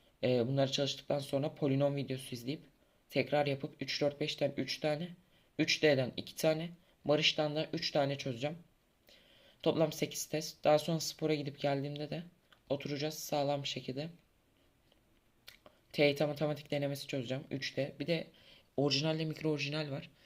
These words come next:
Büyük ihtimalle üç D çözerim. Cuma'da mikro orijinal çözerim. Üç D'yi çöz-, en son orijinal çözeceğiz. Üç D'yi çözdükten sonra kontrol eder videosunu çekerim. Daha sonra dinlenir. Biyoloji çalışacağız. Biyolojide bitkileri bitirerek A Y T biyolojiyi yarın bitiriyoruz.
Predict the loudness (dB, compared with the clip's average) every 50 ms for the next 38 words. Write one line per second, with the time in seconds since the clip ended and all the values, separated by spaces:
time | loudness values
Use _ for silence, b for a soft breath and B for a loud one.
0 | B B B B B -2 -2 -2 0 0 2 2 2 0 0 -2 0 0 0 0
1 | 0 -2 -2 -2 -2 -4 -4 -6 -8 -10 -10 -8 -4 -2 -2 0 0 0 0 -2
2 | -2 -2 -2 -2 -2 0 -2 -4 -4 -4 -6 -6 -8 -6 -6 -6 -8 -8 -10 -14
3 | -18 _ _ _ -6 -6 -6 -6 -4 -2 -2 -2 -2 -2 -6 -6 -6 -8 -10 -4
4 | -4 -4 -4 -4 -4 -4 -4 -4 -6 -6 -8 -8 -10 -10 -10 -10 -8 -8 -10 -10
5 | -12 -18 B B B B B B B B B B -2 -2 0 0 2 2 2 0
6 | 0 -2 -4 -4 -4 -4 -2 -2 -2 -2 -2 -6 -6 -4 -6 -6 -6 -4 -4 -2
7 | -2 -2 -2 -2 -4 -4 -4 -4 -4 -4 -4 -4 -6 -4 -4 -4 -4 -4 -4 -4
8 | -4 -6 -10 -14 _ -4 -2 -2 -2 -2 -2 -2 0 0 0 0 0 -2 -4 -4
9 | -2 0 0 2 2 2 2 0 0 0 0 -2 -4 -4 -6 -6 -8 -8 -10 -14
10 | B B B B B B 0 4 4 6 6 4 4 2 0 0 0 -4 -2 2
11 | 2 2 2 2 -2 -4 -4 -2 0 0 0 -2 -4 -6 -4 -2 0 0 0 0
12 | -2 -2 -2 0 0 0 0 0 0 -2 -2 0 0 0 0 0 -2 -2 -6 -6
13 | -6 -4 -2 -2 -2 -2 -2 -4 -8 -10 -16